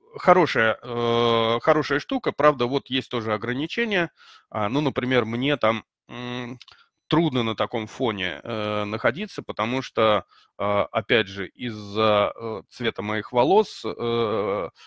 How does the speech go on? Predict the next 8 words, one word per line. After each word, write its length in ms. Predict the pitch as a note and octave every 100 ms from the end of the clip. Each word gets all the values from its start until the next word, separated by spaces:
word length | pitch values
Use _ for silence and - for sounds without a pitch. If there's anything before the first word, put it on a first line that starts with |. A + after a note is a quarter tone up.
| _ - G2
м, 1080 | A2 A#2 A#2 A2+ A2+ A2 A2 G#2+ F2+ F2+
вырезание 520 | A#2 B2+ B2 C3+ A#2 A#2
фигуры 380 | C3 C3+ B2
не 200 | A2+ B2+
происходит, 840 | A#2+ G#2+ G#2 - - - A#2 G2+ F#2+ -
э, 220 | F#2+ G#2 G2
очень 300 | F#2+ - G2+
хорошо, 500 | G#2+ A2+ - G3+